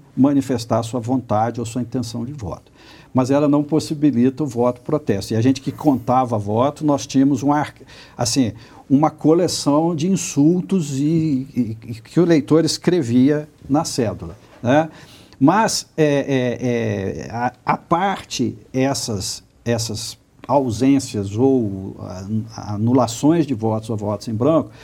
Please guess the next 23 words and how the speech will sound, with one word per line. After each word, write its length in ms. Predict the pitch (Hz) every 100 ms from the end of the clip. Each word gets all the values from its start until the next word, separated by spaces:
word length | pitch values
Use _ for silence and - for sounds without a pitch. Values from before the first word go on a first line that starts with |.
| - - -
nós 180 | 185
temos 220 | - 233 202
uma 160 | 196
outra 240 | 170 196 190
categoria 640 | 151 143 143 131 123 160
que 140 | 156 160
nos 220 | 165 -
preocupa 500 | 151 139 170 170 202
muito. 320 | 139 123 123
O 40 |
Tribunal 420 | 151 170 156 170 180
Regional 340 | 156 147 139
Eleitoral 420 | 131 127 123 120
de 100 | 110
Minas 280 | 107 110 104
Gerais 380 | 104 113 135 139
iniciou 580 | 175 202 - 160 185 160
agora 280 | 127 127
em 60 | 123
setembro 680 | - 104 - 127 139 107 95 - - - -
uma 240 | 143 170
campanha 800 | - 147 123 113 135 156 123 95 - - -
de 360 | 110 160 185